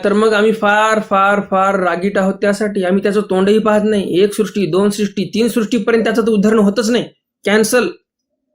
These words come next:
रेस्ट्रिकेट करून टाकतो आम्ही त्या जीवाला. भलेही बोध होईल, परंतु उद्धरणाचे चान्स त्याचे संपून जातात तीन सृष्ट्यापर्यंत. तर असे आम्ही ईशाळू आहोत असं देव म्हणतात.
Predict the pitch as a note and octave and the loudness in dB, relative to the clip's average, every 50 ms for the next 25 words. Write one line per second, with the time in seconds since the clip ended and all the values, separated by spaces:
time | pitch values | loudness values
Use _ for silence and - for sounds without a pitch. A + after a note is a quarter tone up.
0 | _ _ _ _ - D#3+ F#3+ G#3 G3+ - C4 A3 A#3+ D4 A#3 - C#4 C4+ C4 C4 | _ _ _ _ -6 -2 -2 -2 -2 -2 -4 0 0 0 0 0 0 2 2 2
1 | B3+ G#3+ C4+ B3+ B3 B3+ A3+ B3 B3 G#3+ G#3+ A3+ A3 G3+ F3 D#3+ - _ _ _ | 0 0 0 0 2 2 2 0 0 2 2 2 2 2 0 -4 -8 _ _ _
2 | _ _ _ _ - - D3 C3 F3 G3 A3 A#3+ C#4 A#3+ A3+ C4 C4+ C4 A3+ A3 | _ _ _ _ -8 -6 -4 0 2 4 4 6 6 4 4 4 4 4 4 4
3 | B3+ B3 A3 E3 A#2+ - _ _ _ _ _ _ _ _ _ _ _ _ _ _ | 2 2 0 -2 -4 -8 _ _ _ _ _ _ _ _ _ _ _ _ _ _
4 | - G#3 G#3 G#3+ A#3+ C#4 B3 - C#4 A3+ D#3 C#3+ - _ _ _ _ _ _ - | -2 2 4 4 4 4 2 2 0 0 0 -2 -8 _ _ _ _ _ _ -10
5 | - F3 F#3 F3 E3 G#3+ B3+ C4 C4+ C4+ C4+ C4+ C#4+ C4 - - B3+ A#3+ B3+ B3 | -6 -6 -4 -2 0 2 2 4 4 4 2 2 0 -2 0 0 0 0 0 0
6 | B3 B3 A3 G#3+ - C4+ D#4 E4+ F4 - _ _ _ _ _ _ _ _ _ _ | 2 0 0 0 0 0 0 -2 -2 -6 _ _ _ _ _ _ _ _ _ _
7 | - - - B3+ C#4 C#4+ A#3+ - F4+ F#4+ F#4+ D4 C4+ A3 G3 - F#3+ F3 E3 D#3 | -12 -4 0 2 2 4 4 4 4 4 4 4 2 0 0 0 0 -2 -2 -2
8 | - - _ _ - - C#4 D4+ D4 G#3 G#3+ G#3+ G3 - F#3+ E3 D#3 D#3 D3+ D3+ | -6 -16 _ _ -2 0 2 2 4 2 2 0 0 0 -2 -2 -2 -2 -4 -4
9 | D3 D3 - _ _ _ _ _ _ - A#3+ C4 - G#3+ G3+ C#4+ C#4+ C4+ C#4 C#4 | -6 -8 -12 _ _ _ _ _ _ -2 -2 0 0 0 0 2 2 2 4 4
10 | C#4 C4+ C4 A3 - C4+ B3+ C4+ C4 B3+ A#3+ A#3+ A#3+ A#3 - G3+ - A#3+ G#3 G3+ | 4 4 2 2 2 2 2 4 4 2 4 2 2 0 -2 -2 0 0 2 4
11 | A3 G#3+ G#3 G3 F#3 F3+ E3+ D#3+ | 4 4 4 2 0 0 -2 -4